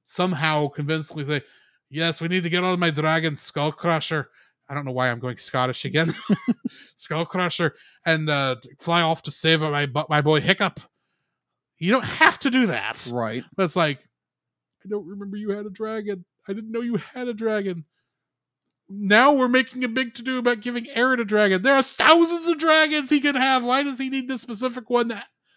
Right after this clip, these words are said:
Speaker 1: specific one that we now know has a name and used to be, uh, Stouts? Stouts. That's not the character's name. <laughs>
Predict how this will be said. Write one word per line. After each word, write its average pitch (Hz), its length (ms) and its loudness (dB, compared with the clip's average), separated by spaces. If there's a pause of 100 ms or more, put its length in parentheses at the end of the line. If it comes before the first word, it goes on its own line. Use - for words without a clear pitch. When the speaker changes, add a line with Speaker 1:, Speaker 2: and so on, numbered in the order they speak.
(240)
Speaker 1:
specific 220 400 -6
one 214 420 2
that 208 140 0 (240)
we 196 180 -2
now 226 260 2
know 220 180 2
has 202 240 2
a 202 60 2
name 202 420 2
and 190 560 -4
used 196 240 -4
to 190 100 -4
be, 185 480 -2 (600)
uh, 165 320 4
Stouts? - 720 -6 (500)
Stouts. - 520 -18 (360)
That's - 160 -20
not 147 340 -6
the - 80 -18
character's 139 440 -16
name. 131 140 -14 (500)
<laughs> 160 100 4